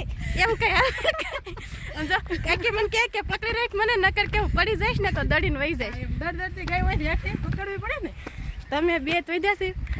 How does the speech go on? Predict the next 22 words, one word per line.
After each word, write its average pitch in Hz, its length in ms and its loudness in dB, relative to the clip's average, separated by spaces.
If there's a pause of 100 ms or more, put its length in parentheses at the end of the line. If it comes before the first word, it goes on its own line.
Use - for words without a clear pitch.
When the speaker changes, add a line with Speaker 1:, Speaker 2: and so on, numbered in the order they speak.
(100)
Speaker 1:
કાકા, 339 520 2
મારા 311 140 0
નણંદ 320 480 2
ને 311 80 -2
મારા 311 140 0
દેર 339 360 4
ને 330 100 -2
બધા 339 400 -4
આગળ 339 180 -4
વહી 403 200 -2
ગયા 453 140 -6
છે. 427 120 -4
કાકી 370 320 0
ને 320 80 0
મેં 349 120 0
કીધું, - 540 0 (640)
કાકી 480 280 2
બધાને 466 360 2
પાર 392 240 2
દેતા 311 320 -4
હતા. 262 160 0 (1300)
Speaker 2:
હા. 220 280 -18